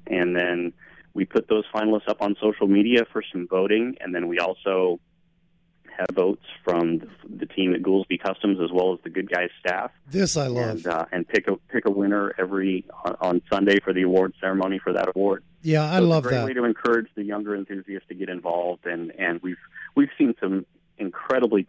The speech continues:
Speaker 1: cool builds from some of these young folks.
Speaker 2: Yeah, so let's do this right now. Before we go to break, we're gonna bring you back. I'd like to talk about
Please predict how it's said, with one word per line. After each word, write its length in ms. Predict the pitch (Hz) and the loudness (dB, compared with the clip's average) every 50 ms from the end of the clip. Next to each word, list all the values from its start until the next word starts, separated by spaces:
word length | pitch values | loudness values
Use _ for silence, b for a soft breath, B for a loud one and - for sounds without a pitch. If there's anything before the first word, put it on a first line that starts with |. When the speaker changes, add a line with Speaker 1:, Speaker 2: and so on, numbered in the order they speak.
| - | -2
Speaker 1:
cool 220 | - 117 104 101 90 | 0 4 4 4 4
builds 340 | 85 95 92 87 85 82 - | 6 4 4 4 2 -4 -6
from 200 | - - 85 85 - | -8 -6 -6 -6 -4
some 100 | - 87 85 | -2 -2 -2
of 60 | 82 | -2
these 160 | 85 82 82 | -2 -4 -2
young 200 | - 170 165 165 160 | -4 -2 -2 -2 -4
folks. 280 | _ - - - _ _ - _ _ | _ -6 -6 -6 _ _ -20 _ _
Speaker 2:
Yeah, 240 | 160 170 156 143 | 2 2 4 4
so 180 | 131 - - 170 | 2 2 2 4
let's 260 | 170 190 220 - - - | 4 4 2 2 0 2
do 160 | 208 220 214 | 2 4 6
this 300 | 180 196 190 175 - - | 6 4 4 4 0 -2
right 240 | 175 170 156 143 127 | 0 0 0 0 0
now. 300 | 151 170 175 175 165 156 | 2 2 4 4 2 2
Before 280 | 139 143 - - 180 165 | 0 -2 -2 -2 0 0
we 80 | 165 | 0
go 160 | 151 139 156 | 2 2 2
to 80 | 156 139 | 2 2
break, 320 | 120 120 151 160 160 151 | 2 2 2 2 2 2
we're 80 | 151 147 | 0 -2
gonna 160 | 135 151 143 | 0 0 0
bring 220 | 120 135 170 175 165 | 0 0 0 2 2
you 80 | 156 | 0
back. 320 | 131 147 147 151 151 - 143 | 0 0 0 0 -2 -2 -4
I'd 80 | 120 | -6
like 160 | 139 151 156 - | -4 -4 -6 -6
to 60 | 143 | -8
talk 260 | - - 160 156 143 - | -6 -4 -4 -4 -4 -4
about 280 | 135 139 135 131 b | -4 -4 -4 -4 b